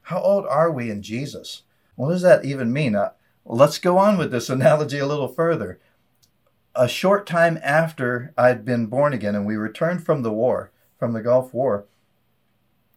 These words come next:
I guess you could say maybe I was kinda like a two-year-old. Or, you know,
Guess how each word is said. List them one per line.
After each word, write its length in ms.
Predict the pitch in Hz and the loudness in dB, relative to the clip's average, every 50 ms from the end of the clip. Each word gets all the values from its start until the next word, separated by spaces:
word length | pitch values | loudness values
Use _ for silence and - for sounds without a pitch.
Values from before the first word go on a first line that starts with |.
| _ _ _ _ _ _ _ _ _ _ _ _ _ | _ _ _ _ _ _ _ _ _ _ _ _ _
I 120 | - - 139 | -4 -2 0
guess 320 | 127 160 175 170 - - | 2 4 2 2 0 -4
you 60 | 151 | -8
could 200 | 156 - 147 139 | -6 -6 -6 -4
say 240 | - - 160 147 143 | 0 2 2 2 2
maybe 320 | 131 135 135 143 135 143 | 2 -2 -4 -4 0 2
I 80 | 135 131 | 2 2
was 160 | 123 123 120 | 2 0 -2
kinda 240 | - - 139 135 139 | -4 -2 -2 0 2
like 160 | 143 143 135 | 0 0 -2
a 100 | 120 98 | -4 -10
two-year-old. 800 | - - 139 135 147 156 190 196 196 208 226 277 285 247 - _ _ _ _ _ _ _ _ _ _ _ _ _ _ _ _ _ _ _ _ _ _ _ _ _ _ _ _ _ _ _ _ - | -10 -8 -8 -8 -6 -6 -4 -2 0 0 0 0 -2 -4 -8 _ _ _ _ _ _ _ _ _ _ _ _ _ _ _ _ _ _ _ _ _ _ _ _ _ _ _ _ _ _ _ _ -2
Or, 460 | 127 123 120 120 120 117 113 107 - | -2 0 2 2 2 0 -2 -4 -8
you 140 | - 120 139 | -8 -6 -2
know, 340 | 127 127 135 147 175 180 180 | 0 2 2 2 0 -2 -6